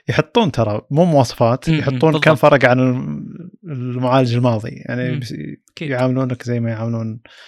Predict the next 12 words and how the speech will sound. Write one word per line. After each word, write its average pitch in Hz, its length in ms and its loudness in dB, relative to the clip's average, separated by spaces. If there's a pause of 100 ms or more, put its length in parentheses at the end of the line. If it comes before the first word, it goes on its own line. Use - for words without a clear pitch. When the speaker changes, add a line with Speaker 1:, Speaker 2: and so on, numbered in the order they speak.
Speaker 1:
آه، - 240 -8
شو 123 80 -8
Speaker 2:
على 147 120 -2
Speaker 1:
اسمه؟ 143 120 -6
Speaker 2:
إنك 139 160 -8
ما 123 120 -8
تفهم. 120 360 -20 (380)
Speaker 1:
م. 135 60 -6
Speaker 2:
مهم. 120 300 -8 (280)
طيب 143 140 -4
نواصل. 147 460 -6 (540)
Speaker 1:
نواصل. 123 380 -4